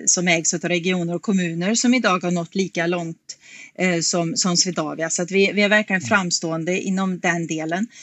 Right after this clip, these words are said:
Speaker 1: Och vi har ju förnybar el. Men vi ser även att flera utav de flygplatserna s-, eh, satsar till exempel nu på solel. Och, och det är ju ett bra ställe att, att bygga faktiskt solpaneler på, på en flygplats.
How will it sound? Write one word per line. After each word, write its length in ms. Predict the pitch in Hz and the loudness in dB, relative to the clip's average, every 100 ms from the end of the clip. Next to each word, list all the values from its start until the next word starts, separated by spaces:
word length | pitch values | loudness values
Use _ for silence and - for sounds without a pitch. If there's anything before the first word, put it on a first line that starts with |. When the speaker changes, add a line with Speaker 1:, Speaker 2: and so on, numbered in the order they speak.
| - - | -20 -6
Speaker 1:
Och 180 | 220 - | -6 0
vi 100 | 226 | 0
har 380 | 208 190 170 170 | 2 2 2 0
ju 140 | 175 | -2
förnybar 640 | - 202 196 180 165 165 - 160 170 | 0 0 2 0 -2 -4 -6 -6 -2
el. 200 | 220 254 - - - | -2 -4 -10 -16 -2
Men 160 | 208 208 | 2 4
vi 100 | 214 | 4
ser 340 | - 196 180 | 4 4 4
även 240 | 220 233 202 | 2 2 0
att 120 | 202 | 2
flera 300 | 214 180 170 | 2 4 2
utav 180 | 240 262 | 2 0
de 160 | 240 | 0
flygplatserna 640 | 214 214 - 170 170 175 | 0 -2 -2 -4 0 0
s-, 320 | 175 - - - | 2 2 2 -2
eh, 120 | 175 180 | -2 0
satsar 400 | - 190 - 165 | 0 0 -2 0
till 180 | 185 | 0
exempel 540 | 175 - 170 160 - 247 | 0 0 -2 -2 2 4
nu 160 | 254 | 4
på 140 | 196 190 | 2 -2
solel. 800 | - 254 185 165 175 247 220 185 _ - - _ _ | 0 -2 -2 0 0 0 -2 -4 _ -20 -20 _ _
Och, 380 | - 185 180 175 196 | -4 0 2 2 2
och 100 | 196 | 4
det 80 | 214 | 6
är 120 | 233 | 6
ju 240 | 240 220 - _ _ _ - | 4 2 -2 _ _ _ 2
ett 260 | 214 185 | 2 4
bra 300 | 220 220 247 | 4 4 4
ställe 720 | 240 - 208 196 190 220 190 | 0 2 4 6 6 6 2
att, 120 | - - 190 175 | 0 -2 0 2
att 120 | 196 | 2
bygga 360 | 180 202 151 202 | 4 2 4 2
faktiskt 420 | - 214 196 180 | 2 0 0 2
solpaneler 880 | 233 185 - 180 180 175 170 170 170 | 2 2 2 0 2 2 2 2 0
på, 400 | - 185 165 160 | -2 -2 -2 -4
på 240 | - 180 | -4 0
en 120 | 170 165 | 0 0
flygplats. 760 | 180 165 - 156 - - - | -2 -2 -4 -8 -6 -2 -2